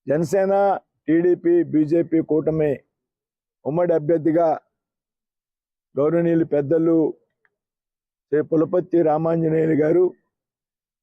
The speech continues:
అంజుబాబు గారు నామినేషన్ దాఖలు చేయడం జరిగింది.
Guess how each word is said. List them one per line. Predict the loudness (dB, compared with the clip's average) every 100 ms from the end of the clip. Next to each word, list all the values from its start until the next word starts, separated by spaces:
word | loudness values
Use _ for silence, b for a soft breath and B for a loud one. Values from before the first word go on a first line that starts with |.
| -4
అంజుబాబు | 0 0 2 2 2 2
గారు | 2 2 0 -4 _ _ _ _ _ _ _ -8
నామినేషన్ | -4 -2 0 0 0 -2 -2
దాఖలు | -2 -2 -4
చేయడం | -4 0 0 -2 -4
జరిగింది. | -6 -6 -12